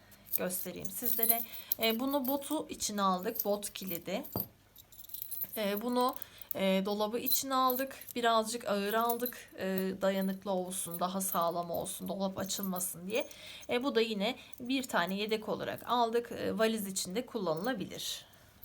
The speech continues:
Şöyle üç tane, üç boy şeklinde, e, kilitlerimizi aldık. Bakın şöyle de göstereyim.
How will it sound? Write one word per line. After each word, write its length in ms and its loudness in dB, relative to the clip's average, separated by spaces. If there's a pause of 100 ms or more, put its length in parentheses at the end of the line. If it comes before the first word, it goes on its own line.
(160)
Şöyle 340 -4
üç 240 -2
tane, 320 2
üç 260 -6
boy 180 0
şeklinde, 760 -4 (500)
e, 320 -4
kilitlerimizi 880 0 (540)
aldık. 380 -8
Bakın 220 -6
şöyle 380 -8
de 60 -10
göstereyim. 640 -6